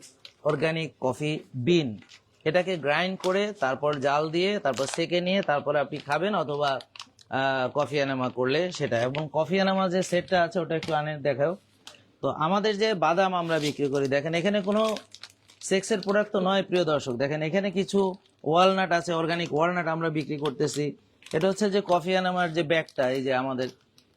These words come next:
হ্যাঁ, এটা আপনারা বলেছেন এটা একটু আর একটু উন্নত মানের আনতে, তো আনবো। কারণ কথা হচ্ছে অনেক উন্নত মানের তো প্রিয় দর্শক আনা যায়, কিন্তু মানুষ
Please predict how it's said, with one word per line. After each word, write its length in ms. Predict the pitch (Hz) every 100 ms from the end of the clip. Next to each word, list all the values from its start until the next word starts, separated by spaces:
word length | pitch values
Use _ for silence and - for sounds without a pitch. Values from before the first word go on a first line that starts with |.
| _
হ্যাঁ, 240 | 170 208 135 104 151
এটা 120 | 165 160
আপনারা 220 | 170 180 160
বলেছেন 320 | 170 170 175 165
এটা 160 | 156 156 156
একটু 160 | 156 160 151 139
আর 80 | 151
একটু 140 | 147 160 156 143
উন্নত 240 | 170 170 165
মানের 180 | 160 156 156
আনতে, 160 | 147 151
তো 40 | 143 160
আনবো। 240 | 180 160 147 - - -
কারণ 140 | - 151 170
কথা 140 | 165
হচ্ছে 180 | 196 202 196 - 175
অনেক 160 | 202 185
উন্নত 220 | 202 196 190
মানের 180 | 190 196 202
তো 40 | 185
প্রিয় 120 | 190 180
দর্শক 200 | 175 165 170
আনা 120 | 175
যায়, 120 | 143 135
কিন্তু 160 | 151 175 - _ _ - 135
মানুষ 200 | 185